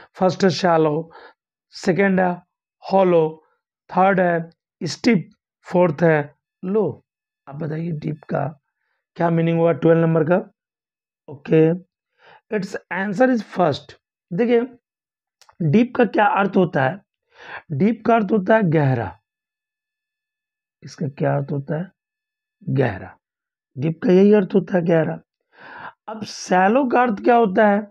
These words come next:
शैलो का अर्थ होता है छिछला।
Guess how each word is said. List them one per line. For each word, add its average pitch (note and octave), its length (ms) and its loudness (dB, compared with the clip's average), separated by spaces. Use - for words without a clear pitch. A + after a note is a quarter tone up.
शैलो G3 380 2
का G#3 120 0
अर्थ G3+ 160 0
होता F#3+ 300 2
है F#3 260 -2
छिछला। D#3+ 500 0